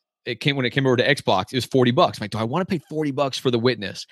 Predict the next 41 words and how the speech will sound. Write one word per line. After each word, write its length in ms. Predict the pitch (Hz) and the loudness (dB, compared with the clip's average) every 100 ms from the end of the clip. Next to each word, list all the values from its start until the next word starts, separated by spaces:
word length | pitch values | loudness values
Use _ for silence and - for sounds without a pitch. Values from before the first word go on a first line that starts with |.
| - 104 | -14 -4
I 60 | |
have 100 | 113 | -4
so 120 | - 151 | 0 2
many 160 | 170 | 4
other 100 | 165 | 4
games 240 | 156 160 135 | 6 2 0
to 80 | |
play. 240 | 120 156 127 | 0 2 2
Do 100 | 107 | 0
I 60 | |
wanna 320 | 101 135 180 160 | -4 -2 0 2
pay 140 | 151 | 0
forty 240 | - 143 | 2 0
bucks 220 | 123 139 - | 2 0 0
for 200 | 110 95 | -4 0
it?" 60 | |
It 40 | 117 | 4
went 160 | 175 | 4
on 120 | 175 | 4
sale. 260 | - 180 151 | 2 4 4
I 40 | |
ended 180 | 131 123 | 4 2
up 20 | |
paying, 180 | 123 113 | 0 0
like, 240 | 95 92 - _ _ _ _ _ _ _ _ _ _ _ 98 | -2 -6 -10 _ _ _ _ _ _ _ _ _ _ _ -14
I 40 | |
don't 100 | 82 | -12
know, 160 | 67 69 | -14 -20
twenty-five 560 | - 98 85 87 85 82 | -16 -14 -10 -8 -8 -8
or 60 | 95 | -12
something 160 | - | -12
like 120 | 87 - | -8 -4
that. 220 | 92 - - - | -4 -4 -14 -2
And 180 | 104 101 _ | -2 -2 _
holy 380 | - 170 175 151 | 4 6 6 4
crap, 300 | - 110 85 _ 120 | 2 2 0 _ -4
am 100 | 113 | 0
I 80 | 110 | 0
glad 280 | 117 110 | 2 4
I 100 | 101 | 2
did. 280 | 95 90 92 | 2 -2 -6